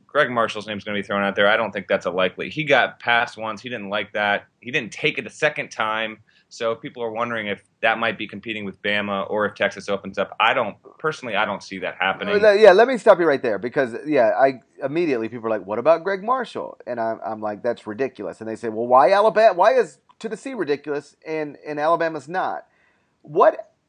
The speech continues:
Speaker 2: what Alabama is going to be able to present to Greg Marshall, like, very, very soon is not just a ton of money. Frankly, that, um, Tennessee isn't prepared to offer a men's basketball coach. Uh,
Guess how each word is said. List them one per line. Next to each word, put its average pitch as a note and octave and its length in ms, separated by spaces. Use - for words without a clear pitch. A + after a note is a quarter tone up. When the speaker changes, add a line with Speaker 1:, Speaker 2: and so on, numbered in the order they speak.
Speaker 2:
what D#3+ 280
Alabama C3+ 1000
is C3 200
going C#3+ 300
to A#2 80
be B2+ 140
able A2+ 240
to - 140
present A#2 460
to B2 80
Greg G#2+ 220
Marshall, G2+ 460
like, G#2 160
very, A2+ 320
very G#2+ 240
soon G2+ 480
is C3+ 280
not E3+ 220
just B2+ 200
a A2+ 60
ton C#3+ 240
of G2 120
money. G#2 460
Frankly, D#3+ 380
that, A#2 460
um, G#2+ 400
Tennessee B2+ 540
isn't B2 360
prepared A2 380
to A2 60
offer G#2+ 360
a - 20
men's G#2+ 220
basketball G2 580
coach. G#2+ 300
Uh, - 40